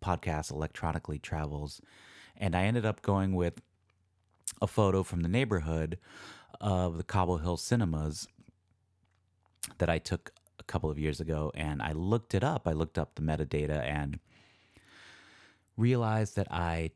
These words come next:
took it, um, on, let's see, January twenty-third, twenty sixteen, at eight twenty-three P M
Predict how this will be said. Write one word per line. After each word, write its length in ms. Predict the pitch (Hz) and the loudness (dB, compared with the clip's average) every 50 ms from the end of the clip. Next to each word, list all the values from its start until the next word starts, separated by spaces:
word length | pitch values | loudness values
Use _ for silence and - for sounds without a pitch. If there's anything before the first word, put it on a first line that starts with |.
| - | -6
took 280 | - - 165 165 - - | -6 -2 -2 -2 0 2
it, 280 | 139 139 - - - - _ - _ - | 0 0 0 -4 -8 -20 _ -12 _ -2
um, 640 | 92 - 92 92 90 90 87 90 87 82 85 87 - - - | -2 0 0 0 0 0 0 0 0 0 -2 -2 -4 -4 -2
on, 380 | 90 87 87 85 85 82 82 80 | -2 0 0 0 0 0 0 -2
let's 200 | 87 85 - - | -2 -4 -4 -4
see, 260 | - 87 80 71 62 | -2 -2 -2 -2 -4
January 680 | 65 - - 101 104 113 127 131 123 120 113 110 107 | -4 0 2 4 4 4 4 4 4 4 4 2 2
twenty-third, 1200 | - - - 120 113 110 - - 110 104 - - - - 110 95 87 85 82 82 82 82 - - _ _ - | 2 0 2 2 2 2 0 -2 -4 -4 -4 -6 -2 0 2 2 2 2 2 0 0 -2 -4 -8 _ _ -8
twenty 260 | - - 98 92 90 | -2 0 2 2 2
sixteen, 680 | 82 - - - - - - - - 82 80 95 147 190 - _ _ _ _ _ _ _ _ _ _ _ _ _ _ _ _ _ _ _ _ _ _ _ _ _ _ _ _ _ _ _ _ _ _ _ _ _ - | 2 0 -2 -6 -6 -6 -4 -2 0 2 2 2 0 -2 -6 _ _ _ _ _ _ _ _ _ _ _ _ _ _ _ _ _ _ _ _ _ _ _ _ _ _ _ _ _ _ _ _ _ _ _ _ _ -6
at 140 | 92 90 - - | -6 -4 -2 0
eight 220 | 95 98 - - | 0 0 0 0
twenty-three 560 | - - 107 98 95 92 - - 98 92 87 | 0 2 2 4 2 0 0 0 2 2 2
P 300 | 85 - - - 98 95 | 2 -2 -4 -2 0 2
M 380 | 95 87 76 78 90 123 170 170 | 2 2 0 0 -2 -4 -4 -6